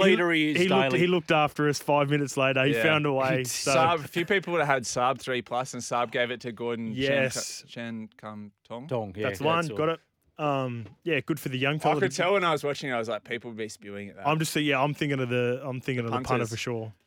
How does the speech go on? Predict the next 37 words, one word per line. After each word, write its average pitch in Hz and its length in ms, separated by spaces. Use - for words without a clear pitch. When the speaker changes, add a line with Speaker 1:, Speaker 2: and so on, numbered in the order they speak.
Speaker 1:
Yeah, 101 160
too - 180
bad. 85 400
Speaker 3:
Tough 156 260
week 127 180
for 117 100
the 110 60
Speaker 1:
Too 107 60
Speaker 3:
punters. - 420
Speaker 1:
bad. - 80
Speaker 2:
Oh, 226 40
Speaker 1:
And - 80
Speaker 2:
that's - 140
Speaker 1:
that 269 80
Speaker 2:
it. - 20
That's 196 180
part 175 200
of 139 60
gambling, 180 280
right? 127 240
Speaker 3:
Yeah. 104 60
Speaker 2:
You - 80
Speaker 1:
Yeah, 135 60
Speaker 2:
gamble 170 240
Speaker 1:
but 156 40
Speaker 2:
responsibly. 175 600
Speaker 1:
Yeah, 151 60
Speaker 2:
And 120 100
Speaker 1:
"Why 302 160
did 294 120
you 285 100
take 262 300
the 240 80
two 254 280
there?" 233 260
It's 160 100
gonna, 107 140